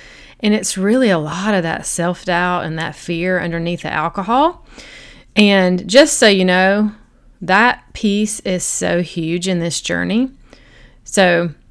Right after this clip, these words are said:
I hope this encourages you to take some time to dive in a little bit deeper. And if you feel like you're someone that says, you know, "I need to get control of my drinking.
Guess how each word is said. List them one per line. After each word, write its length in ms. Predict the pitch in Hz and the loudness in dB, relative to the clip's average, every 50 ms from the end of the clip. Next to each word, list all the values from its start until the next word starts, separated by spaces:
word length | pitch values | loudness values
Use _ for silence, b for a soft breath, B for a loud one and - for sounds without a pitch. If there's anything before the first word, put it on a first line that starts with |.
| - - _ _ _ _ | -20 -20 _ _ _ _
I 80 | - 196 | -2 2
hope 180 | 208 247 262 | 4 4 4
this 200 | 254 285 277 - | 4 4 2 4
encourages 580 | 240 196 185 196 190 185 190 196 190 202 190 190 | 2 2 4 4 4 4 4 2 0 -2 -2 -2
you 220 | 208 208 202 196 | -2 -2 -2 -2
to 100 | 190 196 | -2 -4
take 240 | 175 - 185 175 - | -2 0 -2 -2 -2
some 160 | - - 180 | -2 -4 -4
time 460 | 160 - 180 175 175 175 180 180 175 160 | -4 -4 -4 -2 -2 -2 -2 -2 -4 -4
to 160 | - 180 160 | -4 -6 -4
dive 260 | 160 170 165 175 165 | -2 0 0 0 0
in 160 | 175 180 175 | 0 -2 -2
a 100 | 170 170 | -2 -2
little 160 | 170 170 165 | -2 -4 -4
bit 180 | 156 156 160 - | -4 -4 -4 -4
deeper. 480 | 165 170 185 185 240 254 294 339 330 - - - _ - - _ - - - _ _ _ _ _ _ - - - - - | -4 -4 -2 0 0 2 2 0 -2 -6 -12 -20 _ -20 -20 _ -20 -20 -20 _ _ _ _ _ _ -20 -20 -18 -2 2
And 580 | 233 247 269 277 247 208 190 180 180 185 - B B B B B B B B B B B | 4 6 6 6 6 6 4 4 2 0 -2 B B B B B B B B B B B
if 240 | - 220 220 208 - | 6 6 6 6 4
you 380 | 196 190 196 214 233 254 277 320 | 0 0 2 4 4 4 4 4
feel 340 | 311 - - 214 220 220 214 | 2 2 2 4 4 6 6
like 320 | 202 180 175 175 170 - | 6 6 6 6 4 2
you're 120 | 190 180 | 0 -2
someone 480 | 180 - 196 180 180 180 180 180 175 175 | 0 0 0 0 0 2 0 0 0 0
that 140 | 165 131 - | -2 -2 -2
says, 500 | - - 180 175 165 165 160 160 156 170 | 0 0 2 2 2 2 2 0 0 0
you 80 | 180 | -2
know, 140 | 170 165 160 | 0 0 0
"I 180 | 156 - 180 202 | 2 2 4 6
need 160 | 233 240 220 | 6 6 6
to 40 | 202 | 6
get 200 | 190 190 - - | 4 2 2 0
control 440 | 185 180 160 - 170 180 180 175 170 | -2 -2 -2 -2 0 0 2 2 2
of 140 | 165 139 | 0 -2
my 120 | 151 147 147 | -4 -6 -6
drinking. 520 | 147 180 170 - - - 143 - - 175 | -6 -6 -6 -6 -8 -10 -12 -10 -8 -8